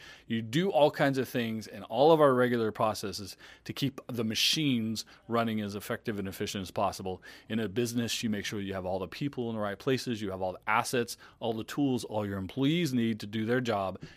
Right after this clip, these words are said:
You need to do the same thing for yourself as the business owner, the entrepreneur.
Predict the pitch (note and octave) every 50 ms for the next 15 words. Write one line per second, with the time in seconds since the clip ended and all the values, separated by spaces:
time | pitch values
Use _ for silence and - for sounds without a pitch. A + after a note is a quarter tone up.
0 | - - A#2 A#2+ C3 C#3 C#3 C3 C#3+ B2+ B2+ B2+ B2 B2+ - - - G#2+ G#2+ G#2+
1 | G#2 G#2 - G2+ G#2 G2+ - A#2 A2+ A2 A2 A#2 - - G2+ F#2+ F#2+ G2 G2+ G2
2 | G2 - - G#2+ G2 G#2+ G#2+ G#2+ A2 - - G#2+ G#2 G#2 G2+ F#2+ G2 F2+ F2+ E2+
3 | - - - A2 A2 A2+ A2+ G#2+